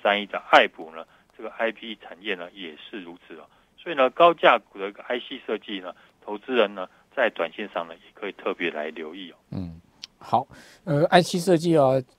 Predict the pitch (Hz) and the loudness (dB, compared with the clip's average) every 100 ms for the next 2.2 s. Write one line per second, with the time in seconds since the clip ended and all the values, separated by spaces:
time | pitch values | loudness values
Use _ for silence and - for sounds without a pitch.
0 | _ 151 147 170 170 170 147 131 160 139 | _ -4 -2 -4 -2 -2 -4 0 0 0
1 | 123 147 147 143 127 90 - 131 104 90 | 0 2 4 2 0 -6 -4 -2 -2 -4
2 | 87 | -6